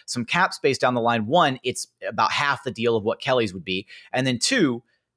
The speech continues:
uh, he, he's an easy commodity to move, right? Daniel Theis is easily somebody that,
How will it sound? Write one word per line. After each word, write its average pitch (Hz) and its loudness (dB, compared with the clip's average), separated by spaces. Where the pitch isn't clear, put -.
uh, 120 4
he, 160 -4
he's 143 -2
an 139 -6
easy 139 -2
commodity 123 2
to 104 -2
move, 104 -2
right? 107 -2
Daniel 135 0
Theis 127 -2
is 104 -8
easily 123 -2
somebody 113 -2
that, 117 -2